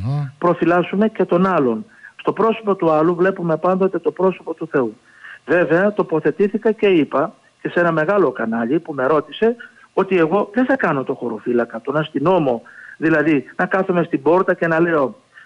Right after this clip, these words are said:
Speaker 2: «Δεν φορέσατε, δεν κάνατε». Ευπρόσδεκτοι μέσα στην εκκλησία είναι οι πάντες. Ή και εκείνοι οι οποίοι φορούνε,
Speaker 1: Μμμ.
Speaker 2: δεν τους κατηγορώ, και εκείνοι οι οποίοι δεν φοράνε,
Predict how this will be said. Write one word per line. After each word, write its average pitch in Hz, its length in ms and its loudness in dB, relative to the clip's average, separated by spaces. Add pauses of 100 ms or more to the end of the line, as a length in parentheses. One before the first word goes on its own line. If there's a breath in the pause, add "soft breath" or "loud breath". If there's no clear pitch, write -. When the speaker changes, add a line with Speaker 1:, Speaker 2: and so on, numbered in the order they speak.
Speaker 2:
«Δεν 175 160 0
φορέσατε, 165 560 0
δεν 131 120 -2
κάνατε». 123 500 0 (440 soft breath)
Ευπρόσδεκτοι 196 800 0
μέσα 196 280 0
στην 185 180 0
εκκλησία 170 580 0 (260)
είναι 175 180 0
οι 226 100 2
πάντες. 139 520 -4 (420)
Ή 185 180 0
και 190 160 -2
εκείνοι 233 380 2
οι 185 60 4
οποίοι 123 360 -2
φορούνε, 127 600 0
Speaker 1:
Μμμ. 110 360 -2
Speaker 2:
δεν 165 180 0
τους 196 140 -2
κατηγορώ, 147 600 2 (260 loud breath)
και - 120 -4
εκείνοι 269 380 0
οι 262 40 4
οποίοι 190 280 2
δεν 226 200 0
φοράνε, 233 480 2